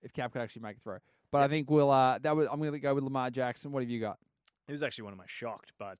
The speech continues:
Speaker 2: uh, uh, well, let, let's give him the benefit of the doubt with Learn. Uh,
Speaker 1: Okay.
Speaker 2: um, Dallas might have the best roster in the N F C. Again, this is such a typical
Speaker 1: Book it.
Speaker 2: let's overreact to the
Speaker 1: No.
Speaker 2: first week, and I know it's such a kind of hype, th-, but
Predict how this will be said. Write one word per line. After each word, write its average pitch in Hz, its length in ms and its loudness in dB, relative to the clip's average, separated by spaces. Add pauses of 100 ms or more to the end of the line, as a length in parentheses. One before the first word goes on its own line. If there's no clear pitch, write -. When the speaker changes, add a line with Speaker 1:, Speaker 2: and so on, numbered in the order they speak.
Speaker 2:
uh, 117 40 -12
uh, 98 840 -12
well, 147 120 -12
let, 156 160 -2
let's 156 200 -4
give 165 140 -6
him 151 80 -8
the 131 60 -8
benefit 135 240 -4
of 120 60 -10
the 123 60 -2
doubt 117 120 0
with 107 80 -12
Learn. 117 400 -8
Uh, 123 60 -4
Speaker 1:
Okay. 110 260 0
Speaker 2:
um, 147 360 -6
Dallas 165 560 -2 (380)
might 170 160 2
have 190 100 2
the 165 60 -4
best 156 240 -2
roster 147 280 -4
in 131 60 -8
the 127 80 -6
N 127 120 -2
F 120 80 -6
C. 135 180 -6 (220)
Again, 180 340 -4
this 170 160 -12
is 170 80 -14
such 202 280 -6
a 202 60 -10
typical 156 520 -8
Speaker 1:
Book 123 200 -2
it. 113 160 -4 (120)
Speaker 2:
let's 156 260 -4
overreact 156 640 -2
to 147 100 -16
the 131 120 -16
Speaker 1:
No. 160 200 4
Speaker 2:
first 147 160 0
week, 135 240 -2
and 139 100 -4
I 139 40 -6
know 147 100 -4
it's 143 100 -8
such 156 140 -8
a 156 40 -8
kind 151 300 -2
of 127 60 -8
hype, 143 280 -8
th-, 147 220 -12
but 160 280 2